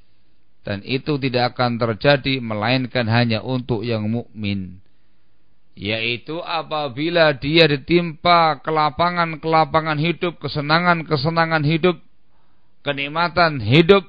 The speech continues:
syakara, dia bersyukur. Dan syukur itu lebih baik bagi dia. Namun ketika ditimpa oleh kesempitan,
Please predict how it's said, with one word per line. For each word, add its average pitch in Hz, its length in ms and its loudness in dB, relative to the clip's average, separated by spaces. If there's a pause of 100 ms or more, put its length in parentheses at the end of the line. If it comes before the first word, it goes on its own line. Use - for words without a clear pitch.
(120)
syakara, 185 960 -2
dia 214 160 2
bersyukur. 226 560 -2 (1700)
Dan 110 160 -8
syukur 123 560 -4
itu 143 320 -2
lebih 117 240 -4
baik 113 320 0
bagi 101 240 -6
dia. 90 320 -14 (960)
Namun 127 480 0
ketika 151 480 2
ditimpa 185 880 2
oleh 180 320 0
kesempitan, 180 1120 -2